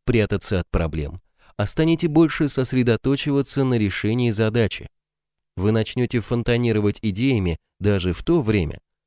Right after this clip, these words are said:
когда вы будете заниматься другими делами. То есть, вы поняли? Закиньте мозгу задачку,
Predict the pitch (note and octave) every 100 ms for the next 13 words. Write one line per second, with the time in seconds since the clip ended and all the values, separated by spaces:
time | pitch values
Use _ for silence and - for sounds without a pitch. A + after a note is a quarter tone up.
0 | _ - F2+ D3+ E3+ F3 E3 D#3 A#2 B2+
1 | B2 B2+ - A#2 G#2+ F#2 F#2 F2 E2 C#2+
2 | - _ _ _ _ _ _ _ - F#2+
3 | - - _ - F#2+ F#2+ G3+ F3+ D#2 -
4 | _ _ _ G2+ A2 D3 F3+ E3+ - A2
5 | A#2+ A#2 F2+ F2+ F#2 G#2 E3+ - - F2